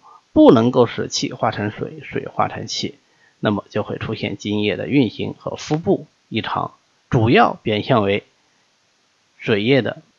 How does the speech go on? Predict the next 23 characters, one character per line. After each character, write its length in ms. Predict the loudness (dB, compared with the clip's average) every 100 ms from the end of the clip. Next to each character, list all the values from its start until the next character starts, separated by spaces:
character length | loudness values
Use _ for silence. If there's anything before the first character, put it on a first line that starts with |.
| _
运 180 | 4 4
行 240 | 0 -8 -10
出 160 | -10
现 180 | -6 -2
障 180 | 0 2
碍， 200 | 0 -2 _ -4
水 240 | 2 4
液 260 | 6 4 2
进 220 | -2 0
入 120 | -2
体 180 | -4 -4
内 120 | -4
以 80 | -4
后 240 | -4 -4
就 160 | -2 -4
不 220 | 2 2
能 160 | 2 -2
够 160 | -6
化 260 | 0 0 2
身 200 | -2 -2
为 120 | -2
津 220 | 2 2
液， 200 | 2 0